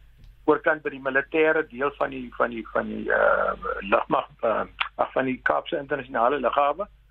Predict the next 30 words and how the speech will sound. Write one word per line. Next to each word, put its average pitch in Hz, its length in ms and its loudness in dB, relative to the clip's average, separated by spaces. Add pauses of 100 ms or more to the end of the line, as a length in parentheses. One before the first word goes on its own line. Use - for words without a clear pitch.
(400)
En 156 140 -4
daar 127 180 4
het 196 100 0
hy 240 120 -6
vir 214 120 -14
sewe 233 300 -12
jaar 190 280 4
buite 151 260 -2
gestaan 180 440 0
en 165 80 -2
omtrent 185 420 -4
verweer. 120 440 0
En 117 100 -4
toe 160 120 -2
die 170 140 4
ouens 160 200 2
op 156 60 -4
die 151 100 4
einde 165 160 4
van 170 100 2
die 165 80 -4
dag 147 180 2
besluit 156 360 -6
om 160 80 -6
hom 143 140 -4
terug 170 240 0
te 180 80 -6
bring 147 240 0
Uisterplaat 127 580 2
toe. 117 120 -8